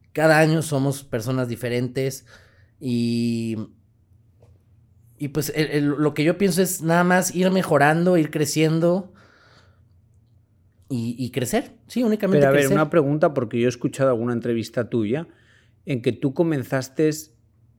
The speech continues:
Speaker 2: en esta profesión un poco sin querer que tus papás te ayudaran. Entonces, de ahí, de alguna forma, viene tu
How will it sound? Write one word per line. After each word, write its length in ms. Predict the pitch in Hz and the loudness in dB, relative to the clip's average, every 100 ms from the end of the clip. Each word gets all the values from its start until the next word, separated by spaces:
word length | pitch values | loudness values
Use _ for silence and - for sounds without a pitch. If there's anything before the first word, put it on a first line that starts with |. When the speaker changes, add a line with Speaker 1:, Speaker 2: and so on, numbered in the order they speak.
| _ _ _ _ | _ _ _ _
Speaker 2:
en 140 | - 131 | -6 -2
esta 300 | 135 - 131 | -2 -2 -2
profesión 720 | 151 120 139 - 135 175 214 | -2 -2 -6 -4 -2 -2 -4
un 200 | - 131 | -6 -6
poco 320 | - 135 127 180 | -2 -2 0 -4
sin 340 | - 143 127 | -2 -6 -4
querer 320 | - 120 135 | -4 -2 -2
que 100 | 143 | -2
tus 180 | 139 131 | -4 -6
papás 380 | - 117 127 117 | -6 -2 -2 -2
te 60 | 123 | -4
ayudaran. 580 | 110 107 160 120 98 _ _ _ _ _ | -2 -2 -2 -2 -8 _ _ _ _ _
Entonces, 320 | - 139 120 | -2 -2 0
de 180 | 127 120 | 2 2
ahí, 400 | 123 131 147 175 151 | 2 2 0 -2 -2
de 100 | 135 | -2
alguna 360 | 120 127 143 | -2 -2 -2
forma, 760 | 143 - 147 147 143 156 196 - _ _ | -4 -2 2 4 4 0 -2 -8 _ _
viene 320 | 127 127 131 143 | 0 2 2 0
tu 580 | 135 135 127 127 - | 0 0 0 -2 -6